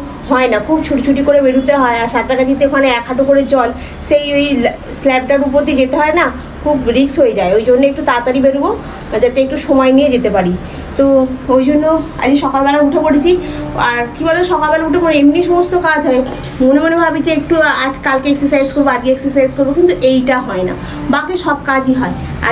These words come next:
এই ব্যালকনির সামনে দাঁড়িয়ে আছি, ব্যালকনির সামনেটা বাইরেটা এত সুন্দর রোদ বেরিয়েছে, মানে একদম রোদ ঝলমল করছে যাকে বলে। আর আমার এই বর্ষাকালে গাছগুলো বেশ সুন্দর হয়েছে, জবা গাছে তিনটে চারটে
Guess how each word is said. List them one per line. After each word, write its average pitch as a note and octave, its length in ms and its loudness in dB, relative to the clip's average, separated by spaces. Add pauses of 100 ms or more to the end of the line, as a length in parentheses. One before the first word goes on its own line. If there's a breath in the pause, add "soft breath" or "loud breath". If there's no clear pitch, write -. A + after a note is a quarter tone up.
এই C#4+ 100 0
ব্যালকনির C#4 400 0
সামনে D#4 180 4
দাঁড়িয়ে C#4+ 300 0
আছি, D#4+ 120 0
ব্যালকনির C4+ 440 0
সামনেটা D4+ 320 0 (380)
বাইরেটা B3 320 0 (120)
এত - 140 -2 (200)
সুন্দর E4+ 360 2
রোদ - 180 2 (140)
বেরিয়েছে, D#4 460 2 (420)
মানে D4+ 180 2
একদম E4+ 160 0 (100)
রোদ D4+ 160 2 (120)
ঝলমল B3+ 440 0
করছে A#3+ 280 -2
যাকে G#3+ 240 -2
বলে। F#3+ 180 -2 (1160)
আর B3 140 2
আমার C4+ 160 0
এই D4+ 200 2
বর্ষাকালে D4+ 460 0
গাছগুলো C4 440 0
বেশ D#4 240 -4
সুন্দর C#4+ 340 2
হয়েছে, D4+ 240 0
জবা B3 220 0
গাছে C4+ 280 0
তিনটে C#4+ 260 0
চারটে D4 200 0